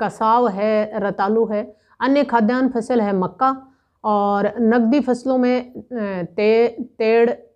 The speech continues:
तेल, ताड़, अ, और मूंगफली, कोको, कहुआ, कपास, सीसल, ये इसकी नकदी फसलें हैं। तेल ताड़ का देश कहते हैं नाइजीरिया को, क्योंकि वहाँ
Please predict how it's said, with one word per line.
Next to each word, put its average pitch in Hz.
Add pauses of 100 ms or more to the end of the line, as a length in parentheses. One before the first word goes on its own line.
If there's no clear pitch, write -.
(920)
तेल, 254
ताड़, 226
अ, 208
और 202
मूंगफली, 214 (260)
कोको, 226
कहुआ, 220
कपास, 226
सीसल, 240 (320)
ये 214
इसकी 214
नकदी 185
फसलें 233
हैं। 262 (1200)
तेल 254
ताड़ 226
का 226
देश 247
कहते 240
हैं 233
नाइजीरिया 233
को, 254 (580)
क्योंकि 240
वहाँ 214